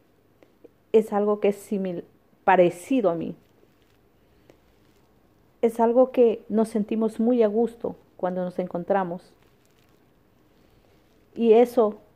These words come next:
no da cabida a que ninguna persona se sienta mal, porque nos identificamos por nuestros valores, por lo que estamos buscando.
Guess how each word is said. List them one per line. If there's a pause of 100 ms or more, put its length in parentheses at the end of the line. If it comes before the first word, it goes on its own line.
(840)
no
da
cabida (1200)
a
que
ninguna
persona (920)
se
sienta
mal, (120)
porque
nos
identificamos
por
nuestros
valores, (880)
por
lo
que
estamos
buscando.